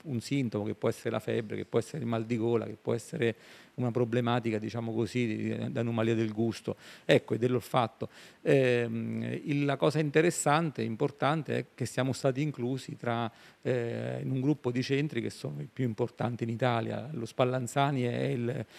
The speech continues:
ehm, l'ospedale, l'azienda capofila, ma c'è anche il Monaldi di Napoli e tanti altri. Noi somministriamo, abbiamo somministrato il farmaco che si prende per bocca, peraltro, quindi in maniera assai tranquilla e semplice,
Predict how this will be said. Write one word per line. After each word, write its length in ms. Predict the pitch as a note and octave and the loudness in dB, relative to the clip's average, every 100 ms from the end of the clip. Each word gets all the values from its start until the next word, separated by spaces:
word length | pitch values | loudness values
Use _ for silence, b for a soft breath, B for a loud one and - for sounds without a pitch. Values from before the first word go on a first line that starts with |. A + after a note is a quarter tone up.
| B - | B 0
ehm, 1040 | B2+ A2+ A2+ A2 A2 A2+ A2+ A#2+ B2 C#3 | 2 2 -2 -4 -4 -4 -4 -4 -6 -6
l'ospedale, 1120 | A#2+ - - B2 B2 B2 A2+ A2+ A2+ A2+ A#2 | -8 -2 0 2 2 2 2 0 0 0 -2
l'azienda 560 | A2+ G#2 A2+ C3 B2+ A#2 | -4 -4 0 0 0 -2
capofila, 680 | B2 B2+ C3 C3 A2+ A#2+ B2+ B B B | 0 0 0 0 2 0 -2 B B B
ma 160 | - B2 | -2 0
c'è 120 | - | 2
anche 200 | B2+ B2 | 2 2
il 60 | A#2 | -2
Monaldi 420 | A#2 A#2 A2 A2 | 0 -2 -2 -4
di 80 | A2+ | -2
Napoli 560 | B2 C3+ A2+ A2+ A2 | 0 0 0 -2 -4
e 100 | A2+ | -4
tanti 300 | - B2 A2+ | -4 -4 -2
altri. 420 | A#2+ A2 G#2+ B2+ - _ - | -2 -4 -8 -12 -12 _ -2
Noi 440 | C#3+ D3 A#2+ B2+ | 2 4 2 0
somministriamo, 880 | D#3 A#2+ A#2+ A#2+ G#2+ - C#3+ B2+ A2 | -4 -2 0 -2 -2 2 4 4 0
abbiamo 260 | G#2+ A#2 A#2+ | -2 -2 -2
somministrato 540 | - A#2 A#2 - B2+ | -2 -2 -4 -2 -2
il 80 | A#2 | -2
farmaco 480 | - C3+ A2+ G#2+ G#2+ | 4 4 4 2 -2
che 80 | G#2+ | -2
si 160 | - | 0
prende 280 | A#2 A2+ A2 | 2 4 4
per 140 | G#2+ G#2+ | 2 4
bocca, 340 | A#2 G#2+ - | 4 4 0
peraltro, 420 | G#2+ A2 G#2 - | 0 0 -2 -4
quindi 160 | A2+ A2 | -4 -2
in 60 | |
maniera 240 | A2 A2+ G#2+ | -4 -4 -6
assai 340 | - C#3+ - A#2 | -10 -8 -4 -2
tranquilla 520 | A2+ A#2 A#2+ G#2+ G#2 | -2 -4 -2 -2 -2
e 40 | |
semplice, 680 | - - A#2 G#2+ A2+ A#2+ D3+ | -6 -4 -2 -4 -6 -4 -6